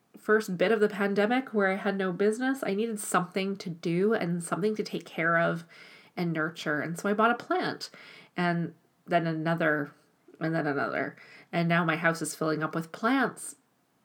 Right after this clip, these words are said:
I didn't know before how much I would enjoy that. So what has it been for you that you can pull from this year? And so before the year ends,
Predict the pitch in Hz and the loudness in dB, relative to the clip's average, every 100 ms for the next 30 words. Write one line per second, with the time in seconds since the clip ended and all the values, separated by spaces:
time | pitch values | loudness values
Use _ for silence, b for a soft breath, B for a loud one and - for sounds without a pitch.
0 | - - - 277 285 311 - 262 285 311 | -10 -6 2 2 4 2 0 0 2 4
1 | 311 - 254 247 226 220 226 226 220 226 | 2 4 4 6 4 2 2 2 2 2
2 | 214 220 269 165 92 - - B B B | 2 2 2 2 0 -2 -6 B B B
3 | B B B B B B B B - - | B B B B B B B B -6 0
4 | 247 226 320 381 427 427 - 214 208 214 | 2 4 2 2 2 2 4 4 6 2
5 | 208 - - 214 196 185 170 156 147 160 | -2 -12 -2 2 2 0 -2 -2 -2 -2
6 | 165 196 190 - - - 254 269 262 233 | -2 -2 -4 -6 -12 -2 4 4 4 2
7 | 220 208 - 160 156 147 - 180 180 226 | 2 2 0 0 2 2 0 -2 -2 -2
8 | 240 - 269 294 302 240 233 - - 156 | -2 2 4 6 6 4 2 0 0 0
9 | 160 160 165 | 0 -2 -4